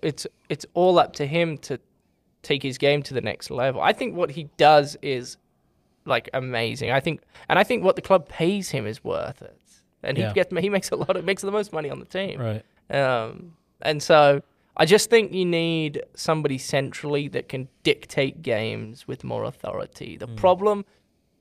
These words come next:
Speaker 1: I have with Savarino, and this is why I assume Pablo tried to force him centrally at times
Speaker 2: Mm.
Speaker 1: this season, is to
Speaker 2: Mm.
Speaker 1: just get him on the football.
Speaker 2: Yeah.
Speaker 1: But he's, that,
Speaker 2: Find
Speaker 1: his
Speaker 2: that
Speaker 1: strength
Speaker 2: space.
Speaker 1: isn't playing centrally 'cause
Speaker 2: Yeah.
Speaker 1: he's,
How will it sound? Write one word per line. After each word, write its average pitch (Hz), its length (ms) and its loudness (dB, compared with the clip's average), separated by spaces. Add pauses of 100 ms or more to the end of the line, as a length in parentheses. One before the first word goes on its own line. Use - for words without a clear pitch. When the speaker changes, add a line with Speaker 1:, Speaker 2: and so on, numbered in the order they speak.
(120)
Speaker 1:
I 160 220 6
have 170 300 6
with 151 140 0
Savarino, 127 720 0
and 123 100 -2
this 151 120 -2
is 165 120 -6
why 160 380 4
I 127 160 -2
assume 147 640 -2 (480)
Pablo 143 640 6 (100)
tried 135 320 2
to 123 160 -4
force 165 560 2
him 90 180 -8
centrally - 840 -12
at - 160 -6
times 110 420 -8
Speaker 2:
Mm. 110 40 -12
Speaker 1:
this 98 160 -12
season, - 360 -16
is 110 140 -8
to 104 100 -12
Speaker 2:
Mm. - 40 -12
Speaker 1:
just - 120 -12 (140)
get 139 240 -2
him 135 200 -4
on 120 180 -6
the 113 60 -8
football. - 600 -16 (220)
Speaker 2:
Yeah. 104 200 -6 (140)
Speaker 1:
But 143 80 -6
he's, 139 140 -4
that, 151 300 2
Speaker 2:
Find 120 140 -2
Speaker 1:
his 110 120 -4
Speaker 2:
that 95 80 -8
Speaker 1:
strength 165 340 2
Speaker 2:
space. - 140 -16
Speaker 1:
isn't 151 380 -2 (180)
playing 131 400 0
centrally - 680 -10
'cause - 180 -8
Speaker 2:
Yeah. 110 60 -6
Speaker 1:
he's, 107 140 -12